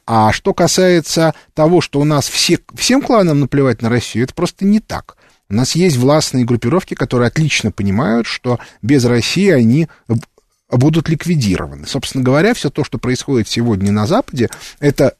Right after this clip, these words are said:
попытка объяснить Пу-, Путину и руководителю ря-, ряда властных группировок, что если они будут рыпаться, э,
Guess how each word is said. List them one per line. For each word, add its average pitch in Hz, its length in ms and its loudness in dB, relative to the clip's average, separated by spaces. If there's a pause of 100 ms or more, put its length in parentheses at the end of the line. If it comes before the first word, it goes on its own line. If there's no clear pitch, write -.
(180)
попытка 131 440 2
объяснить 123 600 0 (720)
Пу-, 143 160 -6 (360)
Путину 180 420 2
и 190 120 2
руководителю 170 680 2
ря-, 139 200 4 (320)
ряда 143 420 4
властных 107 600 -2
группировок, 202 580 2
что 214 360 0 (340)
если 185 400 0
они 170 160 2
будут 151 320 0
рыпаться, 285 640 0
э, 143 560 0